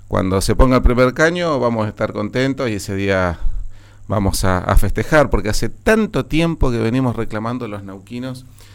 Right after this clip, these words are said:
que nos hagan los ductos para sacar nuestras riquezas que, que realmente que, que hoy se anuncie solamente, o sea, para nosotros tiene gusto a poco, sobre todo cuando somos amantes de la planificación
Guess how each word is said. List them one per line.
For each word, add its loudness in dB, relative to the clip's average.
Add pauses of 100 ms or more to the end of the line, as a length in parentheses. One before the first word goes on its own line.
(160)
que -10
nos -8
hagan -6
los -6
ductos 0
para 8
sacar 0
nuestras -6
riquezas -10
que, -12 (800)
que -8
realmente -4
que, -6 (260)
que -8
hoy -2
se -6
anuncie -4
solamente, -8 (480)
o -20
sea, -12 (120)
para -10
nosotros -10
tiene -10
gusto -12
a -10
poco, -6
sobre -10
todo -6
cuando -8 (460)
somos -2
amantes -4
de -4
la -8
planificación -10